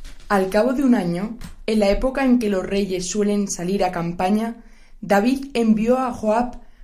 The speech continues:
con sus más leales y con todo Israel. Hicieron estragos entre los amonitas y sitiaron Rabá. David,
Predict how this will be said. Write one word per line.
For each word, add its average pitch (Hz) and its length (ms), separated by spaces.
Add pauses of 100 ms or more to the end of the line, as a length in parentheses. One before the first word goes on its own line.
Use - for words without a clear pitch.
(140)
con 220 220
sus 202 260
más 226 320
leales 226 560
y 226 140
con 190 280
todo 185 220
Israel. 165 680 (840)
Hicieron 247 680
estragos 226 840
entre 208 260
los 190 220
amonitas 240 760
y 233 80
sitiaron 233 640
Rabá. 170 480 (1040)
David, 226 560